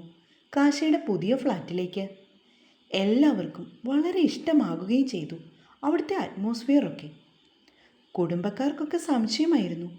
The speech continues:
ഇതെന്താ പെട്ടെന്ന് ഇവർ വീട് മാറിയതെന്ന്. ഇനി പാർവതിയുമായിട്ട് എന്തെങ്കിലും പ്രശ്നമുണ്ടായോ എന്ന് ചിലരൊക്കെ സുഗന്ധിയോട് അടക്കം ചോദിച്ചു.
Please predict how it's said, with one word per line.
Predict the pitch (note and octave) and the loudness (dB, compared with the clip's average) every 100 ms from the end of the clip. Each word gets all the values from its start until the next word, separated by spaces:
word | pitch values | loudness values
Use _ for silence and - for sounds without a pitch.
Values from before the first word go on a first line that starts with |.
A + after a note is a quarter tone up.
| - _ _ - | -20 _ _ 0
ഇതെന്താ | D4+ F4 E4 D4+ D4 - - | 2 4 2 2 0 -4 -2
പെട്ടെന്ന് | D4+ D4+ - G#4 G4+ E4+ | -2 -2 -4 -2 2 4
ഇവർ | C#4 A3 | 4 2
വീട് | F#3+ F3 C#4 | 0 0 -2
മാറിയതെന്ന്. | F#4+ B3+ F3 F3+ F3+ E3+ D3+ - - _ _ _ _ _ - _ _ G#4 | 0 0 0 -2 -2 -4 -6 -8 -20 _ _ _ _ _ -20 _ _ -4
ഇനി | G4+ F4+ - | 0 0 0
പാർവതിയുമായിട്ട് | E3 E3+ A3 D4+ E4+ D4+ C#4 C#4 C4+ - - _ _ - | 0 0 0 2 4 6 4 2 -2 -4 -20 _ _ -4
എന്തെങ്കിലും | D#3 D#3 A3+ C4 E4 B3 | -2 0 0 2 2 0
പ്രശ്നമുണ്ടായോ | - - D#4 D4+ G#3 A3+ B3+ | -2 0 2 4 4 2 2
എന്ന് | C4 - - - - - _ - | 2 0 -4 -14 -20 -20 _ -2
ചിലരൊക്കെ | F4 G4 A4 G3+ - - - - | 0 2 2 0 -4 -14 -16 -8
സുഗന്ധിയോട് | G3+ G#3 G#3 B3 B3+ C4 - | -4 -2 0 2 2 0 0
അടക്കം | D4 F4 - F#4 | 0 0 -4 -4
ചോദിച്ചു. | C#4+ E3 - A3 | -2 -2 -2 -2